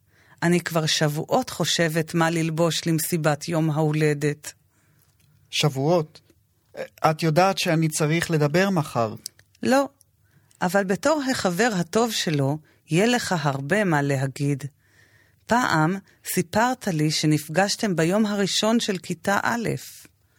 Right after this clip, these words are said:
Speaker 2: כן, אני באמת לא רציתי להיות שם, אבל הוא עזר לי,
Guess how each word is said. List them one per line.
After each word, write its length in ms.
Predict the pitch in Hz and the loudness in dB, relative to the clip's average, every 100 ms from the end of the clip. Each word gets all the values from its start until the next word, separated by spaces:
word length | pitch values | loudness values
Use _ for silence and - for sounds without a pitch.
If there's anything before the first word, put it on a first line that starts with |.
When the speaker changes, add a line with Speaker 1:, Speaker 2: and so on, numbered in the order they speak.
| _ _ _ _ _ 156 - | _ _ _ _ _ -18 -6
Speaker 2:
כן, 280 | - 165 131 117 - _ - _ _ - | 0 2 0 -4 -12 _ -20 _ _ -4
אני 320 | 139 143 151 | 0 4 2
באמת 520 | 139 147 147 165 165 | 4 2 4 2 4
לא 180 | 156 147 | 4 4
רציתי 440 | 143 - 151 151 | 0 -2 -2 -2
להיות 440 | 135 127 127 156 156 | -2 -2 0 0 0
שם, 300 | 127 113 110 - _ _ 135 | -2 -2 -4 -10 _ _ -2
אבל 220 | 135 131 | 0 2
הוא 160 | 131 | 0
עזר 340 | 131 127 160 165 | 0 2 2 2
לי, 180 | 127 | -4